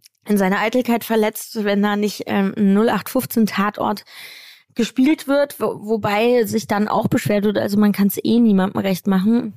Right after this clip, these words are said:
Deshalb ist es mir relativ egal. Was mich stört, ist, dass Leute sich dazu berufen fühlen, die, äh, auf Instagram, äh, mir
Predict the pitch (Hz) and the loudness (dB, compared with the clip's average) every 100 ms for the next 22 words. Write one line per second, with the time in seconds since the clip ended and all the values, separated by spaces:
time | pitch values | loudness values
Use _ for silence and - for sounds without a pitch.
0 | - 208 202 196 - 202 - - 202 220 | -2 0 0 0 -2 -4 -10 -2 2 2
1 | 214 202 - - 214 185 214 196 202 - | 2 0 -2 -6 -4 -2 0 0 0 -2
2 | 202 190 - - - - - - - - | 0 0 -2 -20 -20 -20 -16 -8 -4 0
3 | 226 262 - 226 202 - 202 - 202 196 | 2 2 0 -2 -2 0 -2 0 0 0
4 | 220 - 220 214 214 208 202 - 196 202 | 0 0 2 2 0 0 -2 0 -2 0
5 | 196 190 220 - 202 - 196 202 208 190 | 0 0 0 0 -2 0 0 2 2 2
6 | 190 185 196 196 190 190 - 208 - 196 | 0 0 0 -2 -2 -4 -8 -6 -4 -4
7 | - 185 185 185 - 185 185 190 190 185 | -2 0 0 -2 -2 -2 0 2 2 2
8 | 180 | -2